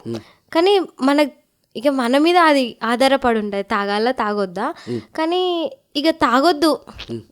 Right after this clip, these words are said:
Speaker 2: మనకు తెలిసి అది ఒక, అది హెల్త్ ఖరాబ్ అవుతుందని తెలిసినప్పుడు మనం
Speaker 1: మ్మ్.
Speaker 2: దాన్ని అసలు ముట్టుకోవద్దు,
Speaker 1: మ్మ్.
Speaker 2: తాగొద్దు.
Speaker 1: మన జాగ్రత్తలో మనం ఉండాలి.
Speaker 2: మన జాగ్రత్తలో మనం ఉండాలి.
Speaker 1: So, తాగకుండా ఉంటేనే బాగుంటదంటావా?
Speaker 2: ఆ,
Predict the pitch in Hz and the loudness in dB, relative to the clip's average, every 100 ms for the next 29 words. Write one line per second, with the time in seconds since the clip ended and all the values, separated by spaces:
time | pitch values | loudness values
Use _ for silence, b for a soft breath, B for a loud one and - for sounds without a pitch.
0 | _ _ - 220 240 262 277 269 311 311 | _ _ -10 -6 -4 0 0 2 2 0
1 | - 262 247 240 220 196 226 208 302 262 | -2 0 2 2 0 -2 -4 -2 -4 -2
2 | 240 269 294 294 302 302 269 247 - 302 | 0 4 2 2 2 2 2 -2 -4 -6
3 | 277 294 294 302 415 - 113 110 B B | -4 -4 -4 -2 -4 -6 -12 -12 B B
4 | 294 302 302 302 - _ _ 214 240 214 | 0 2 2 0 -4 _ _ -4 -2 -4
5 | - 240 226 - 277 285 269 370 415 - | -6 -10 -10 -2 2 4 2 0 0 -4
6 | - 120 254 247 247 226 349 440 b b | -10 -4 -2 0 -2 -2 -2 -4 b b
7 | _ - 143 151 143 139 156 139 120 - | _ -2 2 4 4 2 2 2 0 0
8 | 233 214 208 214 208 202 208 277 330 277 | 0 0 -2 0 0 0 -2 -2 0 0
9 | 220 202 175 180 175 185 _ b b - | -2 -6 -8 -8 -10 -12 _ b b -6
10 | 143 - 139 151 170 147 143 165 131 160 | -4 2 2 4 4 4 4 2 4 2
11 | - 127 131 156 185 208 202 202 196 | 2 -2 -4 -6 -6 -4 -4 -6 -10